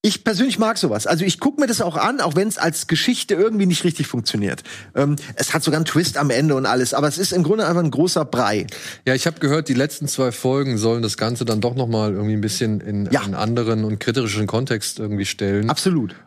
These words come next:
Speaker 2: Äh, was vorher halt wirklich teilweise geschmacklos und brutal und, naja, auch mit diesen typischen Schlagsätzen und sonst irgendwas, ne? Also, da geht's ja sowieso um, äh, irgendwelche bekloppten, reichen Führer dieser Welt, die sich da,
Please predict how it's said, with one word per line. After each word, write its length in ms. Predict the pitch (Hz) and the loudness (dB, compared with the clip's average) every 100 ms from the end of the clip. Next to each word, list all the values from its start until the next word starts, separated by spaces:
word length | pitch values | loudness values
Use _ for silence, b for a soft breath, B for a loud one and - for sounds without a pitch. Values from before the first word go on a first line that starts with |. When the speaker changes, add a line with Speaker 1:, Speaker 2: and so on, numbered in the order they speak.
| _ - | _ -2
Speaker 2:
Äh, 180 | 110 101 | 0 2
was 160 | 107 | -2
vorher 380 | - 117 120 120 | -2 0 2 2
halt 160 | 113 104 | 0 0
wirklich 240 | 113 117 | -2 -2
teilweise 400 | - 110 113 104 | 0 2 2 0
geschmacklos 800 | 104 - 113 - 117 113 113 110 | 0 0 0 2 2 2 2 0
und 100 | 110 | -2
brutal 760 | 104 117 107 107 107 107 107 107 | -2 0 2 2 4 2 2 0
und, 500 | 113 107 104 - - | 0 2 0 -2 -4
naja, 400 | 104 107 113 117 | 0 2 2 2
auch 180 | 113 110 | 0 0
mit 120 | 117 | 0
diesen 180 | 113 113 | 0 0
typischen 420 | - 120 127 117 | 0 -2 0 -2
Schlagsätzen 840 | 110 110 98 - - 110 - 110 107 | -2 2 0 0 -2 -2 -2 -2 0
und 140 | 104 101 | 0 0
sonst 320 | 104 104 - | 0 -2 -2
irgendwas, 500 | 104 104 101 98 107 | -2 -2 -2 -2 0
ne? 220 | 107 110 | 0 2
Also, 320 | 107 110 107 104 B B B B - | 0 2 0 -2 B B B B -2
da 120 | 110 | 0
geht's 180 | 113 127 | 2 0
ja 60 | |
sowieso 460 | 110 113 107 117 123 | 2 2 2 2 0
um, 540 | 120 113 110 110 107 - - - | 0 0 2 2 0 -4 -14 -4
äh, 260 | 117 113 90 - - - - | 0 0 -2 -6 -12 -10 -2
irgendwelche 380 | 123 117 113 | 0 2 0
bekloppten, 880 | 110 107 117 107 - 120 110 110 110 | -2 -2 0 -2 -2 0 2 2 0
reichen 920 | 104 107 110 107 113 110 107 107 107 113 | 0 2 0 0 0 2 2 0 -2 -6
Führer 480 | - 117 117 117 110 | -4 0 2 2 2
dieser 280 | 107 110 | 2 2
Welt, 440 | 107 110 120 - - | 4 2 2 -2 -4
die 60 | |
sich 200 | 107 104 | -4 -2
da, 460 | - 113 107 107 | 0 0 2 0